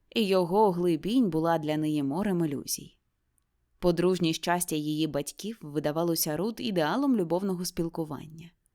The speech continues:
І вона була певна, що одного дня, без будь-яких хвилювань та боротьби, теж розпочне таке саме безхмарне і радісне життя з коханим.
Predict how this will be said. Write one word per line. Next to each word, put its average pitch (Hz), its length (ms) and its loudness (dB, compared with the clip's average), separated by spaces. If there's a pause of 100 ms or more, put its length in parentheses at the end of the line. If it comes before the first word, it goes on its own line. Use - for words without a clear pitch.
(200)
І 254 100 2
вона 214 260 6
була 208 240 4
певна, 185 540 -4
що 170 260 -4
одного 175 420 2
дня, 147 460 -4
без 175 260 -2
будь-яких 247 540 0
хвилювань 175 540 0
та 170 120 -2
боротьби, 151 600 -2 (440)
теж 294 280 0
розпочне 170 580 -2
таке 165 400 -4
саме 233 400 0
безхмарне 165 800 -4
і 156 60 -6
радісне 175 500 -4
життя 147 380 -6
з - 60 -4
коханим. 143 640 -10